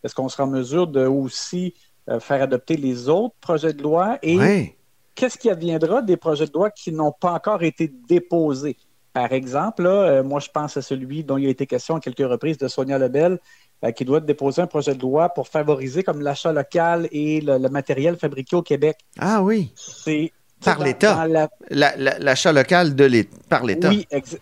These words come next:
Speaker 1: exactement, c'est ça. Et dans la philosophie de la caq, moi, je pense que, tu sais, c'est, c'est un morceau qui est important pour eux,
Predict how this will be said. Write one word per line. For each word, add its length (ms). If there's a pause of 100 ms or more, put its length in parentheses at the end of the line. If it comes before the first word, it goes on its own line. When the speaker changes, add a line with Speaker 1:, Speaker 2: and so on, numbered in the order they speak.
Speaker 1:
exactement, 600
c'est 120
ça. 180 (360)
Et 100
dans 160
la 140
philosophie 640
de 100
la 100
caq, 320
moi, 100
je 100
pense 180
que, 80
tu 120
sais, 120
c'est, 320
c'est 280 (280)
un 160
morceau 320
qui 80
est 100
important 420
pour 280
eux, 200